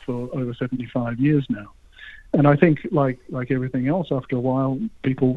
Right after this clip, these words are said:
get used to it. They stop thinking about it. They, they shrug their shoulders and say, "Oh, well, uh, the world hasn't ended yet, and, uh, I still have to go to work."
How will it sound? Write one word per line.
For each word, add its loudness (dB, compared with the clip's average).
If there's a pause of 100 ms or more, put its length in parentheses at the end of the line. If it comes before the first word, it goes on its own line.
get 2
used 2
to 6
it. 2 (100)
They -6
stop -2
thinking 4
about 8
it. 4 (460)
They, 4 (240)
they 2
shrug 4
their 6
shoulders 8
and -2
say, -2
"Oh, 0
well, -4
uh, -8
the -16
world -8
hasn't -2
ended -2
yet, 8 (100)
and, 2
uh, -6
I -18
still -6
have -12
to -4
go -6
to -10
work." 8